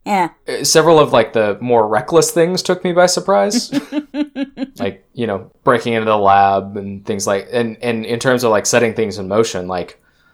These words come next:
Speaker 2: obviously we know now breaking into the lab is what clued in Agent Pax to your location.
Speaker 1: Oh.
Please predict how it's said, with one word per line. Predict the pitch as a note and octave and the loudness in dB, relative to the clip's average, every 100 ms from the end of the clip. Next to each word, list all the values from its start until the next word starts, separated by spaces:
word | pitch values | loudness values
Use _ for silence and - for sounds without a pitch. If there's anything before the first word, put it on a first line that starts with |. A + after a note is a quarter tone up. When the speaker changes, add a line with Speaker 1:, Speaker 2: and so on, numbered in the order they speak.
| _ | _
Speaker 2:
obviously | G#2+ G#2 A2 - G#2+ G2 F2+ | -2 0 -2 -2 -2 -2 -4
we | G#2 | -4
know | G#2+ G#2+ G#2 | -2 -2 0
now | G2 G#2+ F#2+ | 0 0 0
breaking | F#2 G2+ G2 A2 | 0 0 0 -2
into | G2+ | -4
the | F#2+ | -2
lab | F#2+ G2+ F#2+ | 2 2 2
is | F#2 F#2 | -4 -4
what | F#2+ F2+ - _ _ | -2 -2 -6 _ _
clued | - A2+ G2+ | -4 -2 0
in | G#2 G2+ F#2+ F#2+ - - | 0 0 -2 -8 -10 -4
Agent | G#2 G2+ F#2+ | -4 -4 -6
Pax | G#2 G#2 - - | -2 -2 -2 -4
to | G2+ | -4
your | F#2+ | -2
location. | F#2 F2+ A2 A2 F#2+ F2 - | -4 -2 -2 -2 -4 -10 -10
Speaker 1:
Oh. | G#3 G3+ E3+ D#3+ G#2+ | -8 -6 -6 -10 -12